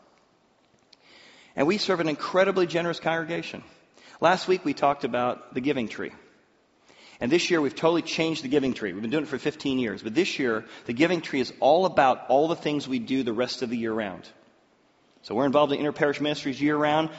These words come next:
The giving tree now focuses on the things we've been doing even more so.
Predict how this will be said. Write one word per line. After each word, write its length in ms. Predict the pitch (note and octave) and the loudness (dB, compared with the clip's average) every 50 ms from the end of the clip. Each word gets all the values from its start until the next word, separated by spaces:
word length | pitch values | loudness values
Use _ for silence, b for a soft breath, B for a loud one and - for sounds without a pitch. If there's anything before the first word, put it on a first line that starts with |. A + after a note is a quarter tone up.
| B B | B B
The 60 | B2+ | -4
giving 320 | G#2+ C3 C#3+ C#3+ D#3 D3 | 2 2 2 2 2 -2
tree 160 | - - D3+ | -2 -2 -2
now 280 | C#3+ C#3 C#3 C#3 C#3+ D3 C#3+ - - | 2 4 4 4 4 2 0 -6 -12
focuses 540 | - - - D#3 C#3+ - D3 - - C#3 C#3 | -2 4 4 4 4 4 -4 -10 -8 -2 -2
on 80 | D3 C#3 | 0 0
the 60 | C3 | 0
things 300 | - D3+ C#3+ C#3+ C3 B2+ | 0 0 0 0 0 -2
we've 160 | C3 B2 A2+ | -2 -2 0
been 180 | C#3+ C#3+ D3 C#3 | 0 0 0 0
doing 300 | C3+ C#3+ C#3 C3+ C3 C3 | 0 0 0 2 0 0
even 160 | B2 A#2+ A#2+ | 0 0 0
more 200 | A#2 A2+ G#2+ G#2 | -2 -2 -4 -6
so. 240 | - - E2+ - | -8 -8 -10 -10